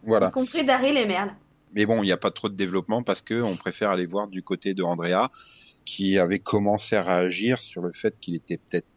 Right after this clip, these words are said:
Speaker 1: pas non plus, euh, euh, super bien, quoi, son mec, hein, le gouverneur.
Speaker 2: Mhm.
Speaker 1: Bah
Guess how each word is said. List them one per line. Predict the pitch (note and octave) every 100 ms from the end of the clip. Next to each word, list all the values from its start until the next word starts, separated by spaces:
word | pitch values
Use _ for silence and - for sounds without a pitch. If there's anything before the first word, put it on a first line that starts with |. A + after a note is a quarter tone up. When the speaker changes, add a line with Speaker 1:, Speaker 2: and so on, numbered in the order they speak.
| -
Speaker 1:
pas | G#2+
non | G#2+ F2+ F2+ -
plus, | - G#2 G#2+ G2 E2+ D2+ C#2 D2
euh, | D2 D2 - - - - - - - -
euh, | - - G1+ D2 C#2+ C2 C2+ D2
super | - - - C3
bien, | C#3+ A#2+ B2
quoi, | - F2+
son | -
mec, | F#2 F#2 F2+ F2
hein, | F2
le | F2+
gouverneur. | F2+ F2+ F2 F2 F#2 D#2+ C2+ D2 _ _ _ _ _
Speaker 2:
Mhm. | A#3+ B3+ B3+ G#3+
Speaker 1:
Bah | G#3 E2+ F2 -